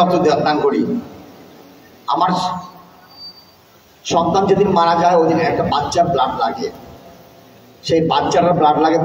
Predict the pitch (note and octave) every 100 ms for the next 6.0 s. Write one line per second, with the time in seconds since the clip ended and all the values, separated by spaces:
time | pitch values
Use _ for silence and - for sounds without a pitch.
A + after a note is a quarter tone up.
0 | C#3 B2+ B2 C#3 B2+ G#2+ - D3 D3+ -
1 | D#3+ D#3 E3+ E3+ G#3+ F3 F3+ F#3 E3+ F#3+
2 | F3 F3 F3 E3 F3 G#3 - - - -
3 | - - - - - - - - - -
4 | _ - - - - C3+ C#3 D#3 D#3 F3+
5 | E3 D#3+ C#3+ C3+ B2+ B2 G#2+ - - B2+